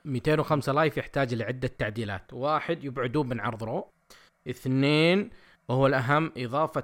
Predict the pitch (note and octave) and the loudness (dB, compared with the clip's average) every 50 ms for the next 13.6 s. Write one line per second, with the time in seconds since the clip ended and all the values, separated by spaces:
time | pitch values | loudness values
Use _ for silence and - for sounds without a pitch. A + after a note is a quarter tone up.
0 | - - B2+ D3+ - - B2 - - - - C#3+ C3+ - - - C#3+ D3 F3 G3 | -4 -4 -4 -2 -2 -2 -6 -6 -4 -2 -2 -2 -2 -4 -6 -6 -4 -2 -2 -4
1 | G3+ - - - _ _ _ _ _ _ _ _ - - B2+ B2 C3 C#3+ D3+ D#3+ | -4 -8 -12 -20 _ _ _ _ _ _ _ _ -10 -4 -2 0 2 4 4 4
2 | E3 - G3 F#3 D#3 C3+ B2 A#2+ A#2+ E3 E3 C3 C3+ C3 - - B2+ A2+ - - | 4 2 2 0 2 0 -2 -2 -2 -2 -2 -2 -2 -4 -4 -6 -8 -10 -8 -10
3 | G#2 F2+ E2+ - _ - A2+ B2 B2+ A#2 A#2+ A#2 - A2+ - - - G2+ G2 F#2 | -12 -12 -12 -16 _ -8 -8 -8 -6 -6 -10 -12 -12 -14 -14 -12 -10 -10 -8 -10
4 | F#2+ - _ _ _ _ - A2+ - - - C3 A#2 A2+ G#2 G2 - - F2+ E2+ | -12 -14 _ _ _ _ -14 -12 -10 -6 -4 -4 -2 -4 -4 -8 -10 -10 -12 -12
5 | - - - - B2+ A#2+ A#2 G2+ G2 C3 B2+ A#2+ A2 G#2+ G2+ G2 F#2 - - - | -12 -16 -10 -8 -6 -6 -6 -4 -2 -2 0 0 0 -2 -4 -6 -8 -10 -14 -20
6 | - - _ _ _ - - F#3+ F#3+ F#3+ E3+ F3+ G3 F3+ - - D3 D3 D#3+ F3 | -20 -20 _ _ _ 0 0 2 4 4 4 6 4 4 4 2 0 2 2 2
7 | D#3 - - C3+ C#3+ C#3+ D3 E3 F3+ E3 C#3 C3 C#3 C3 - - A#2 A#2+ B2 B2 | 2 2 0 2 2 4 4 4 4 4 4 2 0 -2 -6 -6 -6 -2 -2 0
8 | B2 - D3+ B2 B2+ - C3 C#3 C3+ C3 - D3 C#3+ E3+ G3+ A3 - - _ _ | 0 0 -2 -2 -2 -4 -4 -4 -6 -6 -4 -2 -2 -2 -2 -4 -8 -14 _ _
9 | _ _ F3 G3+ G3+ A3 C#4+ C#4+ B3+ G3+ E3+ D#3+ D#3 D3+ - E3 D3 C3+ - D3 | _ _ -8 -8 -6 -2 2 4 4 6 6 4 2 2 0 0 -2 0 -2 -4
10 | C3 - B2 G#2 G2+ G#2+ G#2+ - - A#2 A2 - - A#3 F#3 E3+ D3+ - G3+ F#3+ | -4 -4 -6 -6 -6 -6 -8 -10 -10 -10 -10 -4 0 0 2 2 2 2 2 4
11 | D3 D#3 F3+ F3+ E3 D3+ D#3+ D#3 E3+ D3+ - - - D#3 D3 F3+ G#3+ G#3+ - - | 4 4 4 4 4 2 0 -2 -4 -4 -6 -4 -4 -2 0 0 -2 -2 -6 -12
12 | - - _ - D#3 - D#3+ - - C#3+ C3 B2+ C3+ B2+ A#2+ C#3+ F#3 G#3+ G#3+ - | -18 -14 _ -8 -6 -6 -4 -2 -2 -2 0 0 -2 0 2 2 2 2 2 0
13 | - G3 F3+ G3 - - A3+ A#3+ B3+ - - _ | -2 -4 -4 -6 -4 0 0 0 0 0 -4 _